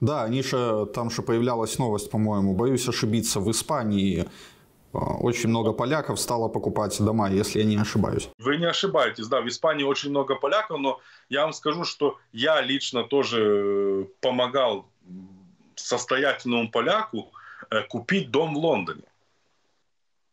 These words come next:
Speaker 2: Богатые и состоятельные поляки увозят свои семьи с Польши, потому что понимают,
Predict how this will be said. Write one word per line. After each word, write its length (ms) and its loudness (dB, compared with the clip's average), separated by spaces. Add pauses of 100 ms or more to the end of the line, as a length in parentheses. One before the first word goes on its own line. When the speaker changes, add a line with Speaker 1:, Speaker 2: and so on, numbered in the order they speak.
(520)
Speaker 2:
Богатые 600 0
и 40 0
состоятельные 800 -2
поляки 600 -2
увозят 520 0
свои 300 -2
семьи 400 -2
с 120 -6
Польши, 400 0
потому 260 -2
что 160 -2
понимают, 580 0